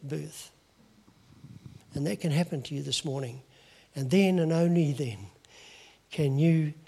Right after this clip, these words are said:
participate in the palingenesia, the world that is to come, the new beginning. Perhaps if that's you this morning and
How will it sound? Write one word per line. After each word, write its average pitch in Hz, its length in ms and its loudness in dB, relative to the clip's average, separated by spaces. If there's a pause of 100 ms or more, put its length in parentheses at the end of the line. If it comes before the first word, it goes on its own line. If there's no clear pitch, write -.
(320)
participate 160 840 0 (840)
in 143 140 2
the 131 140 2
palingenesia, 139 1120 2
the 135 80 -4
world 156 500 2
that 127 120 -4
is 139 160 0
to - 140 -4
come, 127 380 -4 (320)
the 160 60 4
new 156 160 4
beginning. 143 540 -2 (1300)
Perhaps 185 420 4
if 202 220 -2
that's 156 240 2
you 180 140 4
this 143 220 2
morning 151 360 4
and 127 260 -4